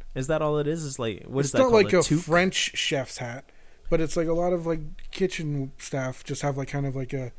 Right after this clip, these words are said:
Speaker 2: somewhere in between, like, a hat. It's like a loose-fitting bandana almost.
Speaker 1: Oh, okay.
Speaker 2: Um,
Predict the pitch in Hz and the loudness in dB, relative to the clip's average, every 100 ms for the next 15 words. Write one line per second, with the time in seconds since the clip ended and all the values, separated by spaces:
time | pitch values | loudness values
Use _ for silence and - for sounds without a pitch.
0 | - - - - - - 175 175 175 165 | -14 -12 -12 -12 -6 0 0 0 0 -2
1 | 151 170 160 151 143 135 127 - 151 156 | -2 -2 0 -2 -2 -4 -4 -4 -4 -2
2 | 156 - 151 147 175 160 - 170 156 147 | -6 -2 0 2 0 -2 0 2 2 2
3 | 147 139 131 139 131 110 104 104 107 - | 0 0 -2 -2 -4 -8 -14 -14 -16 -18
4 | - - 233 120 165 - 104 - 143 139 | -14 -10 -6 -6 -6 -6 -8 -8 -8 -6
5 | 123 113 110 | -6 -8 -10